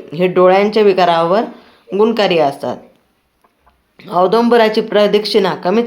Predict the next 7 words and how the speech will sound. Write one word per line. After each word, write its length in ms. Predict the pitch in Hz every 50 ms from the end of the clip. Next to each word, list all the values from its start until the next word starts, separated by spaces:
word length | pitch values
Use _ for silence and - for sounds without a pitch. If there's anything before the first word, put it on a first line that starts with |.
| 233 220
कमी 240 | 208 208 208 208
आपण 380 | 185 170 170 170 - 185 190 190
बारा 240 | 180 180 175 185 202
मिनिट 280 | 214 208 208 202 190
करायची 400 | - 196 185 180 175 170 175 185
आहे, 360 | 170 156 156 156 156 151 165 - - - - - - - _ _ _ _ _ -
अ, 100 | -